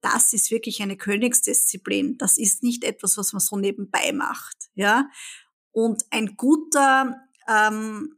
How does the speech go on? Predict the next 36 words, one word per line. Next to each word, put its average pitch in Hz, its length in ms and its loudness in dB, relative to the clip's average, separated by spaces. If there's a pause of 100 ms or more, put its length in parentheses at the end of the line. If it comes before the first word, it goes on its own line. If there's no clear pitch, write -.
(140)
Marketer, 262 1000 2
der 208 220 2
Werbeanzeigen 220 720 0
macht, 214 320 -2
der 196 100 -2
wird 233 240 -2
dir 208 80 -2
auch 269 80 -4
sagen, 220 420 0
dass 202 140 0
das - 200 0
zu 202 140 -2
Beginn 220 380 -4
einfach 202 320 -4
keinen 202 240 -4
Sinn 240 320 6
macht, - 380 -6
dass 180 140 2
du 202 100 -4
zu - 160 -4
Beginn 247 600 2 (560)
wirklich 233 360 0
organischen 226 600 2
Content 226 520 -2
produzieren 202 580 -2
sollst 190 500 -2
und 202 160 -10
dass 202 140 -2
du - 100 -6
so 208 240 0
deine 208 240 -2
Community 233 640 0
aufbaust - 560 -2
und 202 80 -10
eben 202 220 -4
auch 196 240 -2